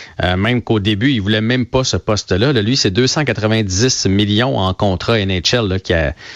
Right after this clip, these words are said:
euh, qui gérait, là, avec, euh, sa, sa compagnie. Fait que, euh, c-,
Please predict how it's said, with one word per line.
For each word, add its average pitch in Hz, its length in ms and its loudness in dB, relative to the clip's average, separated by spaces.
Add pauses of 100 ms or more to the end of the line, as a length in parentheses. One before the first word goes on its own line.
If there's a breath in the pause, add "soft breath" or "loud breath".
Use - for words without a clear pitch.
(340 loud breath)
euh, 73 160 0
qui - 180 -2
gérait, 101 540 2
là, 101 140 0
avec, 92 280 -2
euh, 92 140 2
sa, 78 300 0
sa 82 160 0
compagnie. 101 520 0
Fait 98 180 -2
que, 90 220 0 (520 loud breath)
euh, 85 200 2
c-, - 380 -2